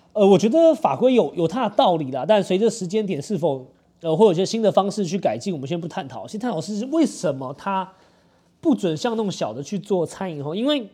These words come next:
餐饮多半就是有一件事情，就是明火嘛，你会有火，所以火源如果真的万一，万一发生了意外，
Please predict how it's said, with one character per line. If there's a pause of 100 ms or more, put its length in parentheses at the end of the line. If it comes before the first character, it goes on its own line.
(220)
餐
饮
多
半
就
是
有
一
件
事
情，
就
是 (100)
明
火
嘛， (680)
你
会
有
火， (1000)
所
以
火
源
如
果
真
的
万
一，
万
一
发
生
了
意
外，